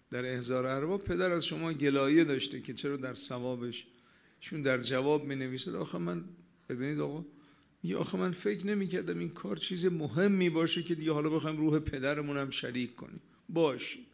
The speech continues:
خدایا اگه این کار رو از ما میپذیری، روح پدر ما هم در ثوابش شریک بشه. یعنی بیست جلد تفسیر علامهٔ طباطبایی المیزان که الان حدود شصت هفتاد ساله،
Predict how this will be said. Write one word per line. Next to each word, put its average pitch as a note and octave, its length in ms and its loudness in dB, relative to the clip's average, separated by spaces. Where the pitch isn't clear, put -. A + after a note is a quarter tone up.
خدایا E3 480 -2
اگه C#3 180 -8
این C#3 160 -10
کار C3+ 200 -6
رو B2+ 60 -6
از B2+ 220 -6
ما B2+ 120 -6
میپذیری، B2 640 -4
روح C#3 220 0
پدر B2+ 340 -4
ما B2 160 -8
هم B2 140 -10
در - 140 -10
ثوابش A2+ 640 -6
شریک - 280 -12
بشه. - 320 -20
یعنی D3+ 260 -2
بیست D3+ 460 0
جلد C#3 300 2
تفسیر C#3+ 640 -2
علامهٔ B2+ 540 -4
طباطبایی B2+ 680 -8
المیزان B2 720 -2
که C3 140 -6
الان C3+ 340 -2
حدود C#3 400 -4
شصت - 480 -4
هفتاد C#3+ 460 -6
ساله، C#3+ 480 -2